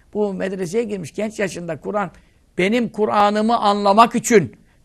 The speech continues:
benim kullarım sarf nahiv ilimleri ihdas ettiler. Bunlar aynen benim Kur'an'ım hükmündedir. Verdiği cevap doğrudur. La ilahe illallah demiş gibidir. Bitti.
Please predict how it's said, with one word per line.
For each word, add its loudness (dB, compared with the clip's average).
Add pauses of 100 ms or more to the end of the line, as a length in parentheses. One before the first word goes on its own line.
benim 4
kullarım 4
sarf 4
nahiv 0
ilimleri 0
ihdas 6
ettiler. 2 (640)
Bunlar 6 (100)
aynen 4
benim 2
Kur'an'ım 2
hükmündedir. -2
Verdiği 8
cevap 2
doğrudur. 2
La 6
ilahe 4
illallah 0
demiş -6
gibidir. -14
Bitti. -20